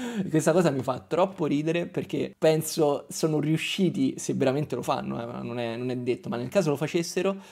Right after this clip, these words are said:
riuscirebbero a tirare fuori una remaster, boh, ancora più inutile di, mm, qualsiasi cosa di The Last of Us, mm, parte uno, due, si è vista su PlayStation cinque, cioè questo sarebbe proprio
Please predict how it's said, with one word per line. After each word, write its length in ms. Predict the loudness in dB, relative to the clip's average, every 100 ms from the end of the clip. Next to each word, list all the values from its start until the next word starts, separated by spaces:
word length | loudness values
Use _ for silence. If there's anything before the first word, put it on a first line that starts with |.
| -20 -14
riuscirebbero 560 | -4 -2 4 4 4 0
a 20 |
tirare 300 | 0 2 2
fuori 480 | 4 6 6 6 2
una 160 | 2 0
remaster, 840 | 0 -2 -4 0 0 0 -2 -10 _ -8
boh, 260 | -6 -4
ancora 500 | -4 -2 -2 4 4
più 160 | 6 4
inutile 540 | 6 6 6 4 4
di, 120 | 4 0
mm, 560 | 2 0 -2 -4 -6 -6
qualsiasi 600 | -2 -2 2 2 2 6
cosa 340 | 8 8 8
di 320 | 2 4 2 2
The 80 |
Last 240 | 0 0 -2
of 100 | -2
Us, 160 | -4 -8
mm, 140 | -10 0
parte 380 | 0 0 0
uno, 320 | 0 2 0 2
due, 240 | 4 4
si 80 | 2
è 20 |
vista 240 | -4 -4
su 80 | -6
PlayStation 440 | -4 -6 -6 -8 -4
cinque, 280 | -4 -2 -4
cioè 120 | 0
questo 240 | 0 2
sarebbe 240 | 0 0 0
proprio 300 | 0 0